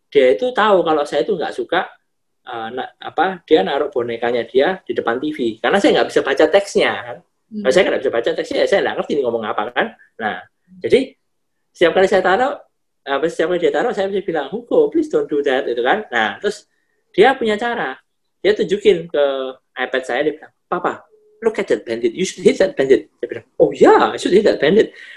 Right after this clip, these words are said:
Speaker 1: Nah, pada waktu perhatian saya ke arah iPad saya, dia naruh itu di sana. Setelah saya selesai urusan sama, uh, game saya, saya lihat ke depan, "Loh,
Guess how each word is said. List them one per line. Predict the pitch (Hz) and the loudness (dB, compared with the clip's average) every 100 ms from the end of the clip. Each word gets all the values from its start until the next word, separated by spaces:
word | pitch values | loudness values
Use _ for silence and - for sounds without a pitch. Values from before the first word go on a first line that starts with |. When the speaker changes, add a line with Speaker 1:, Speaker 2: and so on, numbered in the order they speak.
| - | 0
Speaker 1:
Nah, | 135 | 2
pada | 147 151 | 4 4
waktu | 143 139 165 160 - | 2 2 2 2 0
perhatian | 147 139 135 139 | -4 -2 0 0
saya | 143 139 139 | 0 0 0
ke | 135 143 | -2 -6
arah | - 135 135 131 - _ _ _ _ _ _ _ _ 135 | -4 -2 -2 -4 -6 _ _ _ _ _ _ _ _ -10
iPad | 135 135 | -4 -4
saya, | 175 302 202 143 160 _ | -4 -6 -6 -8 -14 _
dia | 240 | 2
naruh | 370 370 427 156 | 4 4 2 0
itu | 170 139 135 | -4 -4 -6
di | _ 127 | _ -12
sana. | 131 120 98 _ _ | -12 -12 -18 _ _
Setelah | - 120 | -6 -4
saya | 120 127 127 | -4 -8 -8
selesai | 123 - 139 135 | -10 -8 -4 -4
urusan | 123 131 123 | -4 -6 -8
sama, | 113 117 113 - _ _ _ _ | -10 -8 -10 -12 _ _ _ _
uh, | 107 104 101 - | -8 -8 -10 -6
game | 135 120 | -2 -2
saya, | 107 110 170 269 | -2 -2 -2 -2
saya | 175 143 | -2 2
lihat | 143 143 | 2 2
ke | - | -2
depan, | 131 - 262 269 | -4 -2 0 4
"Loh, | 214 - | 4 4